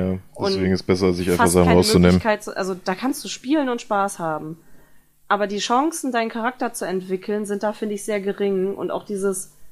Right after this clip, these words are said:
Speaker 2: auf Charaktere einzugehen und wirklich so die richtig in dieser Welt leben zu lassen, ne?
Speaker 1: Jo.
Speaker 2: Da hätte ich richtig Bock drauf.
Speaker 1: Wird besser so.
Speaker 2: <coughs> Aufbruch.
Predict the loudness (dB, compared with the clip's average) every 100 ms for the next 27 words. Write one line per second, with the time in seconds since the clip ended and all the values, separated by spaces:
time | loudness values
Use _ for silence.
0 | -14 -8 -6 -4 -4 -2 -2 -2 0 -2
1 | -4 -6 -2 0 0 -2 -6 -4 0 0
2 | 0 -2 -4 -2 -4 -6 -20 -20 -20 -20
3 | -20 -20 -12 0 2 2 -2 -18 -20 -20
4 | -20 -8 -4 0 2 0 -2 -4 -2 0
5 | 2 0 2 -2 -2 -4 -4 -4 -4 -6
6 | -8 -8 -6 -6 -6 -10 -20 _ -20 -20
7 | _ -20 _ -20 -20 -18 -2 4 4 4
8 | -2 -2 -4 -8 -8 -10 -10 -8 -8 -8
9 | -10 -14 -20 -20 _ _ _ -20 _ _
10 | -2 2 6 6 6 6 4 4 4 6
11 | 4 2 0 0 -2 -2 -4 -6 -10 -12
12 | -12